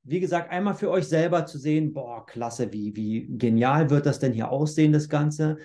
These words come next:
Ja, ihr könnt dann mit der V-R-Brille hier in dieser Welt euch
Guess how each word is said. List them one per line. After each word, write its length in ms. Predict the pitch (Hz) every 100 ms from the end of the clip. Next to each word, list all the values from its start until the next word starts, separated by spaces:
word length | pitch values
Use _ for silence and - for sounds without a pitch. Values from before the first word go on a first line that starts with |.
| -
Ja, 120 | 135
ihr 120 | 143
könnt 220 | 147 151 147
dann 100 | 139
mit 140 | 139
der 80 | 135
V-R-Brille 600 | - 143 143 135 139 139
hier 180 | 123 143
in 80 | 135
dieser 260 | 127 131
Welt 440 | 127 131 127 131 - - - _
euch 360 | - 131 127